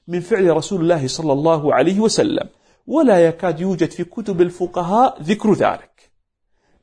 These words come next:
الموضع الرابع عند تغير رائحة الفم. عن عائشة رضي الله عنها قالت: "قال رسول الله صلى الله عليه وسلم: 'السواك مطهرة للفم مرضاة للرب'"، رواه أحمد والنسائي،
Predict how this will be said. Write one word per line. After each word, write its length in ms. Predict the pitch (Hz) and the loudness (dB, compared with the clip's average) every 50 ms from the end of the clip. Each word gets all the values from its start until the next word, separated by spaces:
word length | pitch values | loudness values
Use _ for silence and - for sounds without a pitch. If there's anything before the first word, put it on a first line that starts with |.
| _ - | _ -10
الموضع 400 | 160 170 170 214 277 311 - 220 | -8 -4 -2 0 0 0 0 0
الرابع 600 | 190 165 160 151 156 151 139 127 135 139 170 - - - - | 0 0 0 2 2 2 2 2 2 2 2 0 0 -4 -10
عند 260 | 190 240 233 196 165 | -6 -4 -2 0 0
تغير 420 | - - 147 147 185 196 180 165 143 | -2 -2 -4 -4 -2 -2 0 0 2
رائحة 480 | 143 139 135 131 - 196 190 - 220 214 | 2 2 2 2 0 -2 -4 -6 -6 -4
الفم. 360 | 226 180 - - - - 107 - _ _ _ _ _ _ _ _ _ _ _ _ _ _ - | -4 -4 -4 -4 -6 -8 -8 -10 _ _ _ _ _ _ _ _ _ _ _ _ _ _ -6
عن 180 | 143 165 180 | -6 -4 -2
عائشة 440 | 170 180 208 - 302 269 - - 214 | 0 -2 0 0 0 -2 0 2 2
رضي 280 | 190 185 160 160 151 143 | 2 2 2 2 0 2
الله 360 | 147 156 170 160 139 139 - | 2 2 0 0 2 0 0
عنها 260 | 147 156 147 135 131 | 0 0 0 0 0
قالت: 380 | 127 - - 170 160 143 135 - | -2 -2 -2 -2 -2 -2 -2 -4
"قال 280 | - 190 185 175 151 | -4 -4 -4 -2 -2
رسول 240 | 143 139 - 175 160 | -4 -4 -4 -2 -2
الله 280 | 143 135 135 151 143 139 | 0 0 -2 -2 -4 -4
صلى 260 | - - 143 135 135 | -4 -4 -2 0 0
الله 400 | 123 127 147 151 143 139 143 120 | 2 2 2 0 0 0 0 0
عليه 260 | 117 127 143 156 143 | 0 0 0 0 0
وسلم: 520 | 127 120 - - 127 135 170 190 220 277 - _ _ _ _ - - _ - 180 | 0 -2 0 -2 -2 0 0 0 0 -2 -4 _ _ _ _ -20 -20 _ -10 -10
'السواك 520 | 170 - - - 208 226 233 220 226 - | -10 -8 -6 -2 0 0 0 0 -2 -4
مطهرة 680 | 185 165 160 160 - 156 175 214 226 226 202 - 190 180 | -2 -2 -2 -2 -2 -4 -4 -2 0 0 0 -2 -4 -4
للفم 540 | 165 160 156 151 - - 202 190 180 160 | -4 -2 -4 -4 -4 -6 -8 -6 -4 -2
مرضاة 440 | 143 135 139 139 - 139 156 185 185 - | -2 -2 -2 -2 -2 -2 -4 -4 -4 -4
للرب'"، 460 | 220 214 196 - 123 101 101 - 107 | -2 0 0 0 0 0 -2 -2 0
رواه 360 | 117 139 160 175 165 139 135 | 0 2 2 2 2 0 -4
أحمد 320 | - - - 156 147 135 139 | -6 -8 -6 -8 -8 -6 -4
والنسائي، 760 | 139 135 120 117 - - 135 143 170 185 - 226 254 277 - | -4 -2 -2 -4 -2 0 2 4 4 4 2 2 0 -2 -4